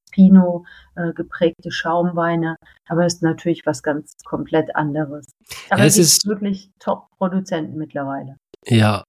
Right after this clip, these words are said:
Speaker 2: Ja, es ist schon sehr burgundisch geprägt von der Stilistik, von der Weinstilistik her.
Speaker 1: Ja.
Speaker 2: Es ist
Speaker 1: Mhm.
Speaker 2: auch nicht so weit weg über, ähm, zum Fahren
Speaker 1: Nee.
Speaker 2: bis ins
Speaker 1: Ein,
Speaker 2: Burgund.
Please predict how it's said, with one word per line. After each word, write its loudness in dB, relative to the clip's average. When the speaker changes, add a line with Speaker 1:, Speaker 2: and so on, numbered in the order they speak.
Speaker 2:
Ja, 0
es 2
ist 4
schon 4
sehr 6
burgundisch 4
geprägt -2
von 4
der 4
Stilistik, 0
von 0
der 0
Weinstilistik 0
her. 6
Speaker 1:
Ja. 2
Speaker 2:
Es 6
ist 6
Speaker 1:
Mhm. 6
Speaker 2:
auch 0
nicht 2
so -2
weit 2
weg 2
über, 4
ähm, 0
zum 0
Fahren 4
Speaker 1:
Nee. 0
Speaker 2:
bis -8
ins -10
Speaker 1:
Ein, 0
Speaker 2:
Burgund. 4